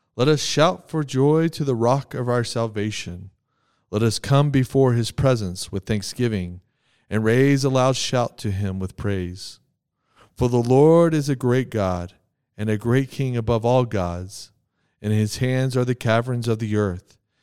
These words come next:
and the heights of the hills are his also. The sea is his, for he has made it,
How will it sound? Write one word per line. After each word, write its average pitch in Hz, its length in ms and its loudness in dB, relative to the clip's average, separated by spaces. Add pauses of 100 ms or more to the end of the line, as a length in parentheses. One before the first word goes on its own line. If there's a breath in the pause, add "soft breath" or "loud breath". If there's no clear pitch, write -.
(220)
and 104 100 -6
the 107 80 0
heights 139 420 0
of 143 120 -2
the 143 100 2
hills 127 560 -2
are 117 160 -4
his 113 260 -2
also. 95 600 -4 (680)
The 110 140 -2
sea 131 320 2
is 127 240 2
his, 101 580 -4 (340)
for 104 140 -4
he 113 460 0
has 95 260 -4
made 90 260 -4
it, 87 160 -10